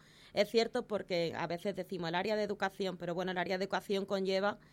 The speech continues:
como bien he comentado antes, eh, va de la mano con el área de mantenimiento con Teresa Molina,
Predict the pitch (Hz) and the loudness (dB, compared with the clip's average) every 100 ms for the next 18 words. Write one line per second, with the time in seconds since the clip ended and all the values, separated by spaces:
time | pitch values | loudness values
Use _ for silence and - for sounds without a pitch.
0 | - - 180 180 185 180 180 175 175 175 | -20 -8 -2 0 0 -2 -4 -4 -2 0
1 | 175 170 175 180 190 185 165 160 175 170 | 0 0 -2 -2 -2 -2 -2 -6 -4 -2
2 | 170 165 170 170 175 170 170 170 170 175 | -2 -4 -4 -6 -6 -4 -2 -2 -4 -4
3 | 170 170 170 170 170 170 175 160 170 196 | -6 -6 -6 -6 -6 -8 -6 -6 -4 -4
4 | 214 | -6